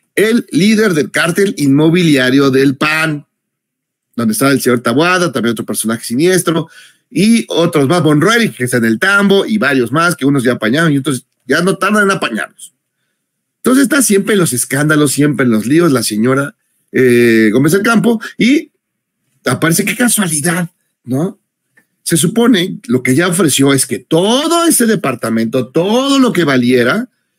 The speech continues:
iba a ser para el Colegio Salesiano, no para que la mitad fuera para el Colegio Salesiano, que además el Colegio <laughs> Salesiano no ha dicho con claridad dónde están esos recursos y si es que les llegaron. Y por otro lado, y por otro lado,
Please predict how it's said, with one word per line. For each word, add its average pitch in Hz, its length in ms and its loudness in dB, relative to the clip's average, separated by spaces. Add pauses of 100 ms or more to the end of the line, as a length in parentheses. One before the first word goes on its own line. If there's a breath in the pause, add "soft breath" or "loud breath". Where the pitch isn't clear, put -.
(240)
iba 147 200 2
a 202 60 0
ser 160 240 0
para 139 140 -2
el 107 100 -4
Colegio 101 360 -8
Salesiano, 127 600 0 (320 loud breath)
no 208 420 4
para 339 260 2
que 190 120 0
la 165 140 2
mitad 170 420 0
fuera 170 360 0
para 135 180 0
el 120 100 -2
Colegio 143 320 0
Salesiano, 156 400 0
que 156 80 0
además 160 280 0
el 185 100 0
Colegio 151 240 0
<laughs> - 20 -10
Salesiano 185 420 0
no 151 100 -2
ha 180 80 -2
dicho 165 320 -2 (280 loud breath)
con 160 160 0
claridad 160 480 2
dónde 165 260 0
están 151 260 -2
esos 170 200 0
recursos 165 420 0
y 120 100 -2
si 175 120 -2
es 185 100 0
que - 100 -2
les 175 160 4
llegaron. 120 460 -2 (580)
Y 156 140 0
por 135 220 -2
otro 143 220 0
lado, 170 460 0 (380)
y 110 120 -6
por 104 180 -10
otro 113 200 -4
lado, 156 380 0